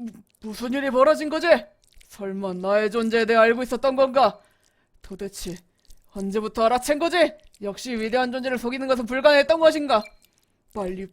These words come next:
빨리 다시 들어가야 돼. 어째서, 어째서 들어가지 않는 거지? 뭐지, 저것은? 편의체? 아니, 저런 기체는 본 적이 없는데?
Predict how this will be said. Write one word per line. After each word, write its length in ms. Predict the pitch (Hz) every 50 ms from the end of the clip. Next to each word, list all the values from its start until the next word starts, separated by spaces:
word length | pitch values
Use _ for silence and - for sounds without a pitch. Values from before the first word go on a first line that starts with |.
| _
빨리 240 | - 294 285 302 -
다시 220 | - 277 269 - -
들어가야 320 | 302 311 311 320 294 277
돼. 260 | 254 269 247 226 - _ _ _ _ _ _ _ _ _ _ _ _ _ _ _ _ _ _ _ _ _ _ -
어째서, 640 | 202 196 190 - - 294 285 - 254 214 196 - _ _ _ _ _ _ _ _
어째서 420 | - 277 294 294 - - 494 480
들어가지 400 | - - 381 415 403 403 370 370
않는 220 | 415 403 403 440 415
거지? 160 | 466 466 466 466 277 - - - _ _ _ _ _ _ _ _ _ _ _ _ _ _
뭐지, 380 | - 233 233 262 285 285 349 -
저것은? 320 | - 285 233 247 233 - 587 - _ _ _ _ _ _ _ _
편의체? 460 | - 294 294 233 233 233 - - 480 587 - _ _ _ _ _ _ _ _ _ _
아니, 380 | _ - 277 311 330 359 - _ _ _ _ _
저런 320 | - 339 381 381 427 453
기체는 340 | 494 508 508 - 480 381 359
본 180 | - 349 311
적이 180 | 330 415 381 427
없는데? 360 | 302 254 285 311 285 254 370